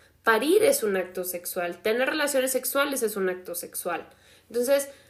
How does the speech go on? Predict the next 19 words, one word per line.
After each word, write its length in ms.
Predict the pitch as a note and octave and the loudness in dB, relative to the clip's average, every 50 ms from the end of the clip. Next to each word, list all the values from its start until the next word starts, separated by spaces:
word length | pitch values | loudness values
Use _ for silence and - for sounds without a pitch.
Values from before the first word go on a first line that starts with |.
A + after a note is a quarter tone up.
| _ _ | _ _
tenemos 340 | _ C4 B3+ B3+ B3+ C#4+ D4 | _ 2 2 4 2 2 -2
que 120 | D4 D#4+ - | -4 -4 -4
tomar 280 | - D4 C#4+ C#4+ C#4 | -2 0 0 0 0
en 120 | C#4+ C#4+ C#4 | 0 0 0
cuenta 340 | C4+ B3+ B3+ B3+ B3+ B3+ | 0 0 2 0 -2 -2
también 560 | - A3+ A3 G#3+ G#3+ A3+ A3+ A#3+ C#4 D4 - - | 0 0 0 4 6 8 8 8 6 2 -4 -8
y 300 | - C4 C#4+ D#4 D#4 - | -6 -4 -2 -2 -2 -2
informarnos 920 | - B3 B3+ A#3+ - A#3+ A3+ A3 G#3+ A3+ A#3 C4 E4+ F4+ F4 C#4+ C4 C4 C4 | -2 -2 -2 2 4 4 4 4 4 2 2 2 4 4 4 4 4 2 2
sobre 400 | - - C#4+ D4 D4+ D4 B3+ A#3+ | 0 2 2 2 4 6 6 6
educación 680 | G#3+ G3 F#3+ F#3+ F#3 - F#3+ F#3 - - F#3 F#3 F3 | 6 6 4 2 2 -2 -4 -4 -4 -4 -4 -4 -4
sexual 500 | - F#3 F#3 - - - F#3 E3+ D3+ D#3 - _ _ _ _ _ _ _ _ _ _ _ _ _ _ _ _ | -6 -8 -10 -10 -6 -4 -4 -4 -4 -8 -14 _ _ _ _ _ _ _ _ _ _ _ _ _ _ _ _
para 360 | - G#3+ A3 A#3 A#3+ C4 B3+ - | 0 2 2 2 2 0 4 6
evitar 380 | A3+ A3 A3+ G#3+ - A3 A3 | 6 6 6 2 0 2 4
este 280 | A3+ A#3+ A#3 - B3 A#3 | 4 4 4 2 2 2
tipo 800 | A#3 - A#3+ A#3+ A3+ - - A#3 A#3 A#3+ B3 B3 B3+ B3+ - - - | 2 -2 -6 -8 -6 2 6 8 8 8 8 6 4 0 -4 -10 -10
de, 240 | G3+ A3 G#3 G#3+ G#3+ | -8 -2 2 2 4
a 100 | G#3 G#3 | 6 6
lo 100 | G#3 G#3 | 4 4
mejor, 880 | G3+ G#3 G3+ G3+ - - A3+ G#3+ A3 A3 A3 A3+ A3 A3+ - - - | 4 2 0 -2 -2 0 2 4 6 6 6 6 6 4 2 -2 -6